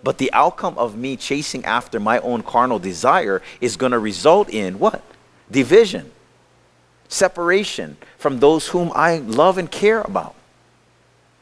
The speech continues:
And so I feel what Paul is saying here is, like, if we chase after our own desires,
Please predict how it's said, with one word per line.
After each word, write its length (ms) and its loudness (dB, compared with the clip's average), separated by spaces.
And 80 -8
so 100 4
I 20 4
feel 200 -2
what 160 0
Paul 180 -8
is 80 -4
saying 360 -4
here 200 -4
is, 240 -6
like, 240 -4
if 160 -12
we 100 -6
chase 480 -4
after 480 -6
our 220 -6
own 160 -8
desires, 840 -8